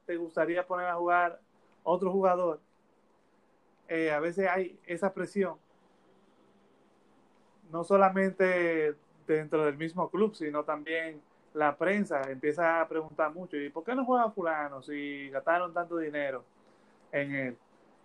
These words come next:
Eh, y realmente también cuando tú haces tantos fichajes, tarda un tiempo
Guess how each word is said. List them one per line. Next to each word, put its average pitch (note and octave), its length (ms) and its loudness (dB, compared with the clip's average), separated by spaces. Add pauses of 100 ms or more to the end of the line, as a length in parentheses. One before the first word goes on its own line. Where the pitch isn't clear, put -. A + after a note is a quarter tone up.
(240)
Eh, D3+ 720 2 (680)
y F#3+ 220 4
realmente A3 680 2
también G3 440 0 (140)
cuando D#3+ 640 -2
tú F#3 160 2
haces G#3 240 2
tantos G#3+ 340 0
fichajes, F#3+ 600 0 (1400)
tarda G3+ 340 4
un E3 100 -10
tiempo D#3+ 520 -6